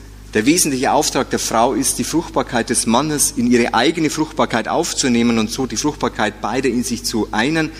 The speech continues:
ist sie im geschöpflichen Bereich das eigentliche Prinzip des Fruchttragens. Dies besagt, dass die Frau dem Mann nicht nur das zurückgibt, was sie von ihm erhalten hat, sondern etwas Neues, in dem sein Geschenk zwar integriert ist,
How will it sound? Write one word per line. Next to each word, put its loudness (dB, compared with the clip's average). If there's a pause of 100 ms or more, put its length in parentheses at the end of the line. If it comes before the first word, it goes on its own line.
(420)
ist 2
sie 4
im 4
geschöpflichen 0
Bereich 2
das -4
eigentliche 0
Prinzip -2
des 2
Fruchttragens. -4 (420)
Dies 2
besagt, 2
dass -2
die -6
Frau 0
dem 0
Mann 2
nicht -4
nur 0 (140)
das -2
zurückgibt, 0 (580)
was -2
sie -4
von 0
ihm 0
erhalten 0
hat, -6
sondern 0
etwas -4
Neues, 2 (220)
in -4
dem 4
sein 0
Geschenk -2
zwar -4
integriert -2
ist, -6